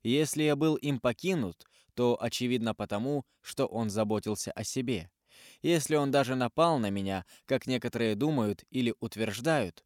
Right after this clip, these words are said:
то, конечно, дружба была нарушена, и я потерпел несправедливость.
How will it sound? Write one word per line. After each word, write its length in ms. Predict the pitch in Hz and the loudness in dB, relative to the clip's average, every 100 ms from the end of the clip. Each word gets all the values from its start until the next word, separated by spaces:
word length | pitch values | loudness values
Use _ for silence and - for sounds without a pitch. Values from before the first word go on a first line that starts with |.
| _ | _
то, 120 | 113 | -4
конечно, 640 | 110 110 117 120 - 113 104 _ _ | 0 0 2 0 -2 -4 -4 _ _
дружба 400 | 104 117 113 107 | -4 -2 0 0
была 220 | 110 113 110 | 0 2 2
нарушена, 640 | 110 131 160 - 92 82 - - | 2 0 0 -4 -8 -10 -16 -8
и 100 | 165 | -2
я 200 | 185 156 | 2 2
потерпел 640 | 135 135 117 - 110 107 104 _ | 0 -2 -2 0 0 2 0 _
несправедливость. 1040 | 120 127 - 139 143 160 175 90 - - | -6 -6 -2 -2 0 0 0 0 -6 -16